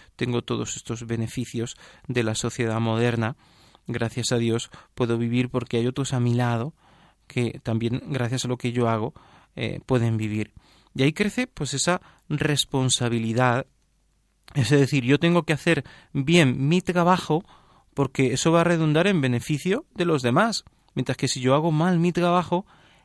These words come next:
el otro va a vivir peor por mi culpa. Como cuando yo su-, subrayo, porque es que me, me sienta muy mal, pues, e-, eso de que, eh, que yo voy a aparcar y no pienso en que otro también necesita espacio para aparcar, o que yo,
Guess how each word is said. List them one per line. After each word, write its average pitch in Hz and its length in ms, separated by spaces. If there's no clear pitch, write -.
el 127 180
otro 139 340
va 127 140
a 147 60
vivir 175 360
peor 160 340
por 220 260
mi 220 100
culpa. 185 600
Como 120 260
cuando 123 220
yo 135 300
su-, - 300
subrayo, 147 640
porque 147 160
es - 80
que 143 120
me, 135 180
me 127 140
sienta 156 300
muy 151 200
mal, 165 260
pues, - 220
e-, 127 180
eso 139 300
de 165 120
que, - 200
eh, - 160
que - 100
yo 143 300
voy 147 160
a 165 40
aparcar 156 360
y 180 60
no 165 100
pienso 165 340
en 131 120
que 135 100
otro 135 180
también 120 420
necesita 120 420
espacio 120 340
para - 160
aparcar, 175 420
o 143 80
que 120 140
yo, 123 300